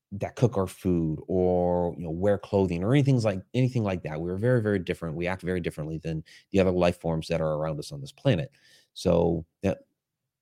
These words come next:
leads us, many of us, to believe that, you know, we did not originate from here because we don't have that, um, you know, natural equilibrium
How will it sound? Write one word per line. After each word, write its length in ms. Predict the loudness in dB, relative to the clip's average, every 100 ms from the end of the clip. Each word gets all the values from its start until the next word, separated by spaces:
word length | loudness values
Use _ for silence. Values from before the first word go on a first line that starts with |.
| _ _ _ _ 2
leads 260 | 6 6
us, 220 | 4 -2 0
many 360 | 4 6 6
of 100 | 6
us, 160 | 4 0
to 100 | -2
believe 460 | -2 0 0 -2 0
that, 340 | -2 -2 -6
you 80 | -8
know, 60 |
we 160 | 0 2
did 180 | 2 0
not 200 | -2 -2
originate 640 | -2 0 0 -2 -4 -6 _ _ _ _
from 300 | -4 -2 0
here 180 | 0 0
because 300 | 0 -4 0
we 180 | 2
don't 220 | 2 0 -2
have 400 | -2 -2 -2 2
that, 320 | 2 2 -4 -20 -20 _
um, 640 | -2 2 4 4 2 -2 -8 _ _ _ _ _
you 120 | -6
know, 120 | -6 -10 -20 0
natural 680 | 2 4 0 0 2 0 0
equilibrium 720 | -2 2 4 4 2 -2 -4